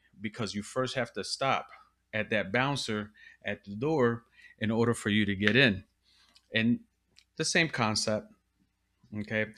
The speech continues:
In order for us to have that relationship, okay, we have to meet Jesus Christ and acce-, and accept him as our Lord and Savior,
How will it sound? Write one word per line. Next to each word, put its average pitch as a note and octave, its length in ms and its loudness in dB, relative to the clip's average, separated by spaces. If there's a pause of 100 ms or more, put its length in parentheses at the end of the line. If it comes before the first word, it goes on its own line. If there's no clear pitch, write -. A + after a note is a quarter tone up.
(240)
In G2+ 80 -4
order A#2+ 240 2
for A#2+ 260 0
us A#2+ 300 2
to A2+ 320 2
have A2+ 260 -2
that A2+ 160 2
relationship, A#2+ 840 0 (380)
okay, A#2 420 -8 (760)
we G2+ 140 -2
have A#2+ 320 0
to A2+ 280 0 (1800)
meet B2 400 2
Jesus A2 460 -2
Christ A2 500 -2 (480)
and G2 100 -6
acce-, G2+ 380 -2
and G#2+ 240 0
accept A#2+ 400 -2
him A#2+ 180 2
as G#2+ 140 -2
our A2+ 140 0
Lord A2+ 220 -2
and G#2+ 120 -2
Savior, A2+ 540 0